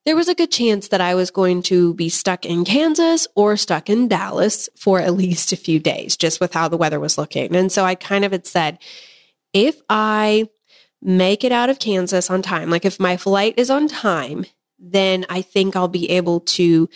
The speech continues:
get back to Nashville that day. If my flight is delayed,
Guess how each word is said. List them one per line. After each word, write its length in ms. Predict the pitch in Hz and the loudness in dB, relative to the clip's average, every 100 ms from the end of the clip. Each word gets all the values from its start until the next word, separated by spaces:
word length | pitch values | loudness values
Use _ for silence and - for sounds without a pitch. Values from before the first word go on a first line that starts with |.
| - - - _ 175 | -12 -20 -20 _ -10
get 280 | 180 190 - | -2 -2 -2
back 260 | 180 165 - | -2 -2 -4
to 100 | 196 | -4
Nashville 540 | 170 156 175 - 156 | -2 -2 -4 -4 -4
that 260 | 160 147 - | -4 -6 -4
day. 300 | 139 110 - | -4 -6 -4
If 200 | - 175 | -4 -2
my 220 | 180 165 170 | 0 0 -2
flight 340 | - 175 180 | -2 -2 0
is 180 | 208 196 | 0 0
delayed, 880 | 262 277 285 370 285 180 160 160 185 | 0 0 2 2 2 0 -2 -6 -10